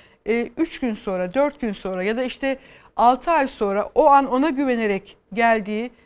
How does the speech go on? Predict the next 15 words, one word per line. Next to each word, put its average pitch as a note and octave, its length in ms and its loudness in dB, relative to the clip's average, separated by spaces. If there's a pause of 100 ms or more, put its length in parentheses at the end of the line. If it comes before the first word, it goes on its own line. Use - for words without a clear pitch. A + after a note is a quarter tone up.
(140)
bir B3+ 260 -2
mevzuatın, A3 840 -2 (360)
e, G3 320 -4
vergi A#3 340 2
oranının G#3+ 480 -2 (340)
aniden A3 560 0
bir C4+ 80 -6
sabah A#3+ 380 -6 (100)
değişmeyeceği F#3+ 640 -8
anlamına E3 420 -10
geliyor. D#3+ 400 -12 (800)
Vergi F#3+ 300 -2
güvenliği, D#3+ 600 -10
hukuki G3+ 400 -10
güvenlik. E3+ 480 -10